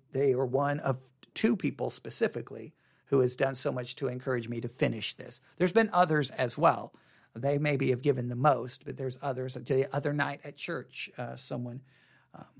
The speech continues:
really thanked me for the series, which was really helpful. So there's been a number of people, but for every person, thank you very much. So we've reached the end.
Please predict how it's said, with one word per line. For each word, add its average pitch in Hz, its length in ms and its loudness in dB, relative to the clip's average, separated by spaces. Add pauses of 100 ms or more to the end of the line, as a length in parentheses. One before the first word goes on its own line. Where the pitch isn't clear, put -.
(180)
really 143 260 2
thanked 135 340 2
me 131 120 -2
for 131 180 -6
the 123 80 -6
series, 120 400 -4
which 131 160 -6
was 131 140 -4
really 117 220 -4
helpful. - 420 -12 (680)
So 147 140 4
there's 135 200 0
been 143 160 2
a 127 60 2
number 139 280 2
of 127 100 -12
people, 127 320 -4
but - 220 -6
for - 180 2
every 170 240 6
person, 123 500 -2
thank 123 220 -10
you 117 60 -8
very 117 240 -14
much. - 320 -20 (800)
So 127 300 0
we've 139 160 0
reached 170 220 0
the 175 120 4
end. 254 220 0